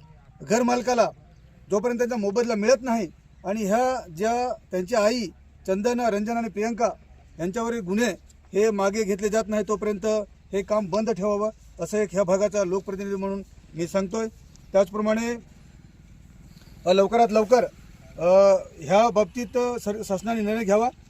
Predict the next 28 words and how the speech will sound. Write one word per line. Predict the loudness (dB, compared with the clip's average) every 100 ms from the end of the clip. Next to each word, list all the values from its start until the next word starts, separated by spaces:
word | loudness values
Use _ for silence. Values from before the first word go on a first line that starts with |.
| -20 -20 -12 -4
आणि | -2 -2 -6 -8 -16 -20 -8 -2
डहाणूचे | 0 0 4
जे | 6
प्रांत | 6 4 2
अधिकारी | 2 2 2
आहेत, | 2 0 -8 -20 -20 -16 -8
यांच्याकडे | -6 -2 -2 0 4 6 6 4 -6 -20 -20 -6
ह्या | -4
कार्यालयामध्ये | 4 6 8 10 10 6 0 -4
जो | -2
अधिकारी | -4 -2 0 0 0
आहे |
हा, | 0 -2 -4 _ _ _
हा | -4 -2
अतिशय | -2 -4 -8 0 0
भ्रष्ट | 0 -6 2 4
आहे. | 6 2 -8 _ -20 -16
म्हणजे | -12 -4 -2 -2
तुम्हाला | -4 -4 -2
सांगतो | -4 -6 -6
की | -8 -8
अनेक | -6 0 2 4
वेळा | 4 2 0 _ _
मी | -10 -8
स्वतः | -6 0 0
आमदार | 4 4 4
म्हणून | 2 -4
सुद्धा | -4 0 0